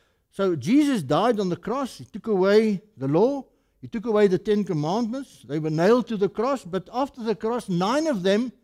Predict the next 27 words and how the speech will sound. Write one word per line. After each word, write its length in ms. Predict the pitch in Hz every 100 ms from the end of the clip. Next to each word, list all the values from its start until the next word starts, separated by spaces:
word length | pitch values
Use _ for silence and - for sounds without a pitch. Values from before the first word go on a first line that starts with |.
| _ _ _ _ _ _ _ _ _ _ _ _ _ _ _ _ -
were 120 | 180
brought 320 | 147 190 185
back, 260 | 247 247 - _ _ _ _ _ _ _ _ _ _ _
except 340 | 190 - 277 -
one, 300 | 285 254 92 _ _ _ _ _ _ _ _ _ _ _ -
namely 300 | 156 208 220
the 100 | 220
fourth. 280 | 196 113 _ _ _ _ _ _ _ _ _ _ _ _ _ _ -
You 80 | 165
see, 340 | - 302 202 _ 165
brother 240 | 190 214
and 160 | 214 -
sister, 420 | 220 - 220 202
the 120 | 160
problem 500 | - 214 240 247 220
is 140 | 143
not 320 | 139 196 - -
the 100 | 190
law. 500 | 139 156 131 190 180
The 140 | 143
problem, 720 | - - 247 180 151 185 190
in 140 | 156 156
actual 340 | 220 - 175
fact, 340 | - 180 180 170
is 300 | 185 185 143
the 140 | 196
Sabbath. 520 | - 269 254 - _